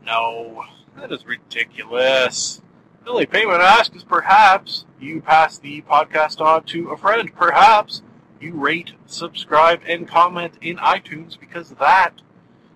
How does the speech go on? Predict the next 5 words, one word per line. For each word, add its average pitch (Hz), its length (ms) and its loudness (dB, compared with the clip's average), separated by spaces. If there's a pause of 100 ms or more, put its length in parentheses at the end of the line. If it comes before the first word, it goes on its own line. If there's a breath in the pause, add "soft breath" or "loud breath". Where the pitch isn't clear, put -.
is 127 240 -16
what 135 220 -2
helps - 520 -10
others 156 640 -4 (160)
find 160 460 -4